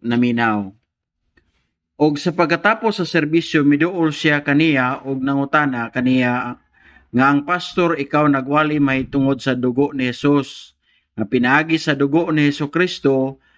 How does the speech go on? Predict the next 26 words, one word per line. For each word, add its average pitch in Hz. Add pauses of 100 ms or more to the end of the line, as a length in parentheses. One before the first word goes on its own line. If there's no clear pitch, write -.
(180)
ang 131
atong 156
mga 143
sala 139
gipasaylo, 127 (400)
o 123
kita 143
makaadto 127
sa 123
langit, 113 (720)
o 120
kita 151
mapanalanginan." 123 (960)
Niingon 156
siya 170 (160)
og, 139 (160)
"Oo," 175
og -
ang 135
estudyante 135
miingon 131
sa, 120 (560)
miingon 143
nga, 123
"Ipakita 160
kanako 165